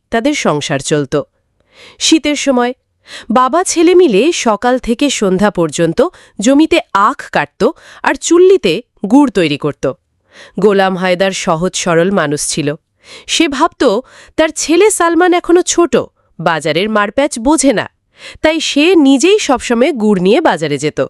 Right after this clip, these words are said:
একদিন গোলাম হায়দার গরুর গাড়িতে গুড়ের কলসি বোঝাই করে বাজারের দিকে রওনা হল। বাজারে পৌঁছে সে খদ্দেরের জন্য অপেক্ষা করতে লাগল।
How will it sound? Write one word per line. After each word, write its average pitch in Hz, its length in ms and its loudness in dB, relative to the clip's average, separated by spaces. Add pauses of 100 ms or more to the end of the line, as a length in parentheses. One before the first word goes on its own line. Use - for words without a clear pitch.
(640)
একদিন 311 420 0
গোলাম 247 320 2
হায়দার 277 360 -2 (320)
গরুর 277 360 4
গাড়িতে 262 380 0
গুড়ের 220 360 -2
কলসি 180 360 -2
বোঝাই 165 400 0
করে 180 300 0
বাজারের 170 460 -2
দিকে 151 200 -2
রওনা 165 300 0
হল। 147 280 -4 (420)
বাজারে 165 420 0
পৌঁছে 185 520 -2 (280)
সে - 240 -2
খদ্দেরের 330 540 0
জন্য 381 240 4
অপেক্ষা 185 380 -2
করতে 160 300 -2
লাগল। 143 340 -4